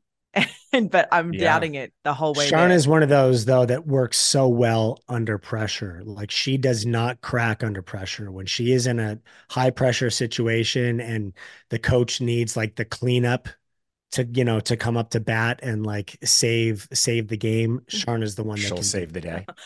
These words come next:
Speaker 3: Yeah.
Speaker 1: That's a huge compliment, but I love you. Thank you for saying
Speaker 3: But it's
Speaker 1: that.
Speaker 3: what, but I mean, it's what you've done for so long. You
Speaker 1: Right.
Speaker 3: are that person that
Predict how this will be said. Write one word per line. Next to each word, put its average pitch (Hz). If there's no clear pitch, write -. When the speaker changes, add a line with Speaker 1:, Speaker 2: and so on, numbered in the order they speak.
Speaker 3:
Yeah. 131
Speaker 1:
That's 392
a 440
huge 302
compliment, 262
but 190
I 311
love 359
you. 202
Thank 277
you 302
for 320
saying 247
Speaker 3:
But 151
it's 165
Speaker 1:
that. -
Speaker 3:
what, 185
but 170
I 170
mean, 175
it's 170
what 165
you've 151
done 131
for 113
so -
long. 110
You 113
Speaker 1:
Right. 131
Speaker 3:
are 117
that 113
person 117
that 104